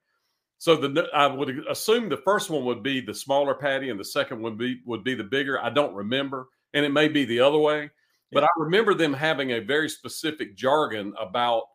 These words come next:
Speaker 1: what was actually actively cooking at any moment so they could keep up with the demand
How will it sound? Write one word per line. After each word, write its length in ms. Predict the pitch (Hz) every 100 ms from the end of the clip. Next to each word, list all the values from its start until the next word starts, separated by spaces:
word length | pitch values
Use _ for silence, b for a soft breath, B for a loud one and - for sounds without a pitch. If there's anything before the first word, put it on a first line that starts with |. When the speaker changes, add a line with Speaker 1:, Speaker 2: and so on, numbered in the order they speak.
| _ _ _ _ _ _ _
Speaker 1:
what 380 | 120 139 175 175
was 140 | 135
actually 460 | 143 160 151 135 120
actively 520 | 135 147 - 107 120
cooking 480 | 107 - 147 120 107
at 100 | 104
any 180 | 113 110
moment 480 | 101 113 98 85 -
so 160 | -
they 140 | 127 123
could 180 | 110 -
keep 240 | 139 123
up 220 | 120 -
with 160 | 107 -
the 80 | 92
demand 640 | 98 107 113 104 87